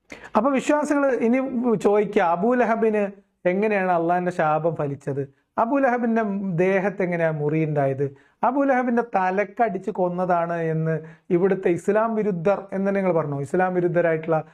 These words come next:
ലിയാഖത്ത് ഉമ്മർ ഭായി ഒക്കെ ഇരുന്ന് പറയുന്നത് കേട്ടു. അത് ശരിയാണോ? നൗഷാദ് ബാക്കവി പറയുന്നു, തൊലിപ്പുറത്തൊരു ചെറിയ കുരു വന്നു, അത് മാന്തി മാന്തിയിട്ടാണ് മുറിയായത് എന്ന്.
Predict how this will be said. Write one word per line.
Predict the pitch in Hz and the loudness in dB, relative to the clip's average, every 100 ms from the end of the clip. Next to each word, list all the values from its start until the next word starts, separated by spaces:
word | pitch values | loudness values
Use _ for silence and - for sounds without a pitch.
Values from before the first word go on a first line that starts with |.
| _ _ | _ _
ലിയാഖത്ത് | 165 175 185 190 190 | 2 2 2 -2 0
ഉമ്മർ | 180 170 170 | 0 2 2
ഭായി | 170 170 | 2 0
ഒക്കെ | 165 | 0
ഇരുന്ന് | 160 156 | -4 -2
പറയുന്നത് | 151 151 147 151 | 0 0 2 2
കേട്ടു. | 147 147 147 147 _ - | 2 0 -2 -4 _ 0
അത് | 202 | 0
ശരിയാണോ? | 202 165 165 180 156 143 127 - _ _ | 2 0 2 2 0 -4 -8 -14 _ _
നൗഷാദ് | 185 202 254 254 | 0 2 2 2
ബാക്കവി | 247 240 247 247 | 0 0 0 0
പറയുന്നു, | 202 190 190 190 185 - _ 196 | 0 2 0 0 -6 -12 _ 0
തൊലിപ്പുറത്തൊരു | 202 214 233 220 - 202 | 0 0 -2 0 0 0
ചെറിയ | 202 196 196 196 208 | -2 -2 -2 -2 -2
കുരു | 196 196 226 | 0 0 2
വന്നു, | 202 175 170 - 180 | 0 0 -6 -4 -2
അത് | 202 | 0
മാന്തി | 185 185 202 | 0 0 0
മാന്തിയിട്ടാണ് | 196 185 180 185 185 165 | 0 0 0 0 -2 0
മുറിയായത് | 160 156 160 151 147 147 | -2 2 2 2 0 -2
എന്ന്. | 147 | -4